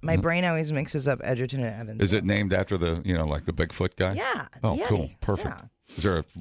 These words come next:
Speaker 2: a,
Speaker 1: Um,
Speaker 2: something out in the front yard or anything, like a statue or something?
Speaker 1: I don't, I don't know. But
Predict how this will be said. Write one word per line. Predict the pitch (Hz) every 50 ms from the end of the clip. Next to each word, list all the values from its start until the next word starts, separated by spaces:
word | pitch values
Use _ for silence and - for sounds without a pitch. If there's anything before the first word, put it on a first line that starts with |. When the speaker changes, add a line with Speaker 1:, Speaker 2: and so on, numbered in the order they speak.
| - - -
Speaker 2:
a, | 185
Speaker 1:
Um, | 196 202 202 202 202 226 202 196 - - _
Speaker 2:
something | - - - - - 90
out | 90 -
in | 87 82
the | 76 - -
front | - - - - 92 85 76
yard | 82 80 82 87 95 95
or | 92
anything, | 95 98 98 90 90 95 92
like | 87 85 76
a |
statue | - - - 78 76 80 - - 87
or | 90 92 95
something? | 92 92 - - _ _ _ _ _ _ -
Speaker 1:
I | 190
don't, | 196 208 202 214 - - _ _ - - - _ _ _ _ _ _ _ _ _ _ _ _ - - - - - - - - _ _ _ - _
I | - 208
don't | 202 214 202 -
know. | - - - 202 160 156 - - - - - - - _ _ _ _ - - - - _
But | - 240 214